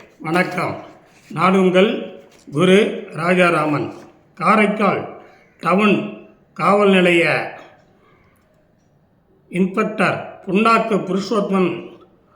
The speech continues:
தொடர்ந்து லஞ்ச லாவணிய குற்றச்சாட்டு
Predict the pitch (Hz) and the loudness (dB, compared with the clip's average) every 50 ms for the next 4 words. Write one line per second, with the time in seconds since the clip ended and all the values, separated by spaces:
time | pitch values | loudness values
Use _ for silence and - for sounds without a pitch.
0 | _ _ _ _ _ - 165 180 175 196 208 202 214 214 190 196 180 - - - | _ _ _ _ _ -6 -4 0 2 2 4 4 4 4 4 4 4 4 0 -4
1 | - - - - - - _ _ _ _ _ _ _ _ _ _ _ _ - _ | -8 -14 -18 -20 -20 -20 _ _ _ _ _ _ _ _ _ _ _ _ -20 _
2 | _ _ - 147 156 175 208 214 214 220 202 185 180 190 202 196 202 202 196 190 | _ _ -10 -6 -2 0 0 2 2 2 4 4 4 4 4 4 4 4 4 4
3 | 185 180 190 180 170 - - 208 190 - - 190 175 165 - - 175 170 156 135 | 4 2 0 -4 -6 -6 -4 -4 -4 -2 -2 -4 -4 -4 -4 -4 -4 -2 -2 -4
4 | 123 - - - | -6 -8 -12 -18